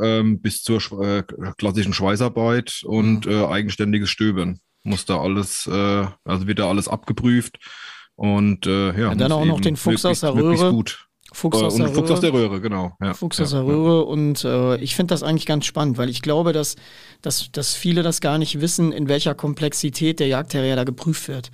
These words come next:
Speaker 2: Ähm, ich find, man tut ihm da immer ein bisschen Unrecht, weil da zeigt er ja seine Vielseitigkeit, wenn man ihn darauf trainiert. Du, das ist ja wie bei allen Dingen im Leben, du, ähm, musst ihn halt darauf trainieren.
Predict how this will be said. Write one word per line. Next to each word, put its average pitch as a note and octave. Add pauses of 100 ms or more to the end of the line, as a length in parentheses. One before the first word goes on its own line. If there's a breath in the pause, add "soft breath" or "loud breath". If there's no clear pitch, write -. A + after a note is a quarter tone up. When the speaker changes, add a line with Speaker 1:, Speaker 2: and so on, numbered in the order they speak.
(600 loud breath)
Speaker 2:
Ähm, C3
ich C3
find, F#3
man E3
tut F#3
ihm G3
da E3
immer E3+
ein E3
bisschen D#3+
Unrecht, F3
weil C#3+
da D3
zeigt F3
er D3+
ja B2
seine A#2
Vielseitigkeit, B2 (140)
wenn D3+
man D#3+
ihn E3
darauf D#3
trainiert. G3+ (400 loud breath)
Du, D3+
das D#3
ist E3+
ja D#3
wie E3+
bei C#3+
allen E3+
Dingen F#3
im E3
Leben, F3+
du, D3+
ähm, C#3+ (460 loud breath)
musst E3
ihn D#3
halt E3+
darauf D#3+
trainieren. D#3